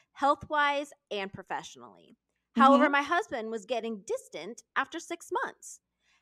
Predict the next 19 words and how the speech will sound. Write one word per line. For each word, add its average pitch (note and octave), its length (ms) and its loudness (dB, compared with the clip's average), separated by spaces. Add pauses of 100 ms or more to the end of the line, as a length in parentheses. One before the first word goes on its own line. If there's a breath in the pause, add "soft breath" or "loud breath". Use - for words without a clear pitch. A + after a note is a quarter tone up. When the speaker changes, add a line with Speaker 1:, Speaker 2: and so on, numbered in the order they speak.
(260)
Speaker 1:
Every C#4+ 340 2
day, G#3+ 280 2
we A3 180 -8
barely B3 500 -2
talked G3 480 -4
except A3+ 420 -6
when A#3 240 -6
he B3 200 -8
would D#4 200 -4
ask G3+ 280 2
me C4 140 -8
things F#3 460 -10
like, F#3+ 240 -2 (320)
'You A3+ 140 -8
can't A3+ 280 -8
just B3 220 -12
do G#3 200 -4
anything A#3 400 -6
sexually?' D4+ 840 -6